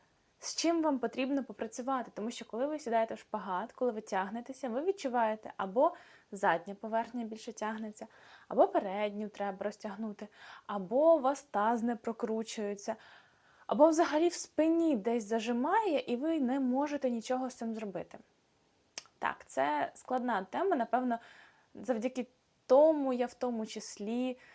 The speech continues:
е, маю роботу, тому що людське тіло, воно трошки складніше, чим просто розтягнути ноги і сісти в шпагат. Дуже багато механізмів пов'язано. Давайте будемо трошки цікавіше розбиратися. І так,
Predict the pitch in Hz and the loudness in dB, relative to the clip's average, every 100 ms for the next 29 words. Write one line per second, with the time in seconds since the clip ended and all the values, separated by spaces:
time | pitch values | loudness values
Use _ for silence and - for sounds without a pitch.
0 | - - 202 196 196 214 208 196 190 381 | -20 -8 -4 -2 -2 -2 0 -2 0 0
1 | 415 349 247 240 262 254 247 233 226 - | 2 -2 -2 -4 -4 -2 0 -2 -6 -4
2 | 247 277 349 302 269 262 247 - - 247 | -2 0 -2 0 0 -2 -4 -8 -4 -2
3 | 208 220 311 285 - 233 - 240 - 214 | 0 -2 -4 -6 -6 -8 -4 -6 -4 -8
4 | 214 214 214 214 196 202 320 381 - 214 | -6 -8 -8 -8 -6 -2 -2 -2 -6 -10
5 | - 240 - - - 202 190 - - _ | -10 -10 -10 -16 -8 -6 -6 -10 -20 _
6 | _ - - - - - _ _ - 233 | _ -20 -20 -20 -20 -20 _ _ -4 -2
7 | 294 233 233 247 247 226 220 214 226 226 | 0 2 2 0 -2 -4 -2 -4 -6 -4
8 | 214 277 262 254 - 202 185 165 160 147 | -4 -2 -4 -6 -8 -8 -4 -4 -4 -12
9 | - _ _ _ _ _ - 175 220 220 | -14 _ _ _ _ _ -6 -6 -4 -4
10 | 208 196 - - 208 - 220 180 - 190 | -2 -2 -4 -10 -12 -6 -4 -4 -6 -10
11 | 180 180 220 359 - 247 247 _ _ _ | -4 -2 -2 -2 -4 -4 -6 _ _ _
12 | - 240 156 - | -6 -2 -2 -6